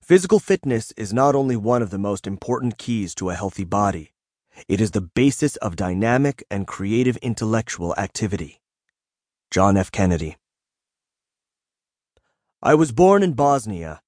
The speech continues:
and grew up in Germany. My journey starts with me as a thirteen-year-old boy working out on the balcony of our house at night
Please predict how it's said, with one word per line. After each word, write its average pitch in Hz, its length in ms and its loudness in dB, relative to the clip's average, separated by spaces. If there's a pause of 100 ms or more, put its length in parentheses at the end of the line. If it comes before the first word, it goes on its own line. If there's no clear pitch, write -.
(260)
and 95 220 -6
grew 113 260 0
up 107 140 -2
in 90 120 -6
Germany. 92 440 -4 (1160)
My 156 180 6
journey 190 380 2
starts 131 460 0
with - 160 -10
me 120 260 0
as 104 160 -4
a 101 60 -6
thirteen-year-old 117 800 -2
boy 98 340 -2 (180)
working 143 420 2
out 135 220 2
on 120 100 0
the 107 80 -2
balcony 117 440 0
of 98 120 -4
our 113 240 2
house 117 320 -2
at 113 200 -10
night 107 360 -4